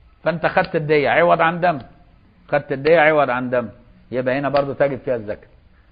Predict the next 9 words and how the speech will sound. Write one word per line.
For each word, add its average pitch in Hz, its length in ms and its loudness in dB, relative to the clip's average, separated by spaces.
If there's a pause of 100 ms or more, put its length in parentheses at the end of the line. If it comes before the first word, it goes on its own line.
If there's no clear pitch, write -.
(160)
الدية 120 300 -2
دي 143 180 -2
تجب 127 280 -4
فيها - 180 -10
الزكاة، 80 320 -18
خدت - 180 -12
بالك؟ 127 260 -6 (1600)
فلا 170 280 6
زكاة 180 680 4